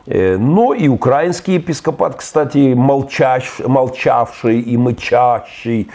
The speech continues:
что-то невнятное, как сейчас часть белорусского, тоже от меня слышал очень нелицеприятную оценку за подобное позорное поведение.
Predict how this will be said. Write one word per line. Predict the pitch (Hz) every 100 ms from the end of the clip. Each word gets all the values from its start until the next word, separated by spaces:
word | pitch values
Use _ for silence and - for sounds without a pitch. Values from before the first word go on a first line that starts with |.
| - -
что-то | - 120 123
невнятное, | 127 120 123 123 123 113 - 113 110
как | 107 110 -
сейчас | 107 - 110 -
часть | - 117 104
белорусского, | 92 110 113 113 107 - 107 101 - - _
тоже | - 135 151 151 165
от | - - - 123
меня | 135 139 139 127
слышал | - 135 - 123
очень | 123 123 117 120
нелицеприятную | 123 123 120 117 117 - 117 110 113 107 113 110
оценку | 101 110 107 117 113 - - -
за | 85 110
подобное | - 113 107 113 104 107
позорное | - 107 98 107 110 104 101 98
поведение. | - 101 104 98 92 80 62